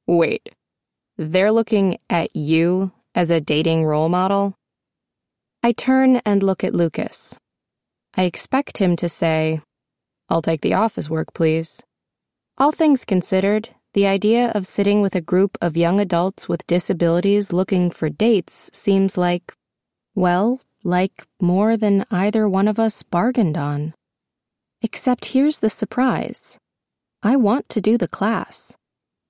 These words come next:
I'm terrible at office work. Plus, I'm curious. Then, before I can say anything, Lucas announces, "Yeah, I'll do the class."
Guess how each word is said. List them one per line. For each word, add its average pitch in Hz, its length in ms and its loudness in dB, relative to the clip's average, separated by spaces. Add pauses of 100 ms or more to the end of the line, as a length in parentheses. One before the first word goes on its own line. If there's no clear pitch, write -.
I'm 226 140 2
terrible 156 540 -2
at - 100 -4
office 156 400 -4
work. 156 380 -6 (720)
Plus, - 480 -2 (420)
I'm 202 160 0
curious. 165 800 -4 (1300)
Then, 226 420 2 (180)
before 190 340 0
I 170 140 0
can 170 200 -2
say 160 260 0
anything, 180 600 0 (580)
Lucas 214 460 2
announces, 175 880 -2 (1000)
"Yeah, 165 220 2
I'll 165 100 0
do 175 120 -2
the - 180 -4
class." - 460 -8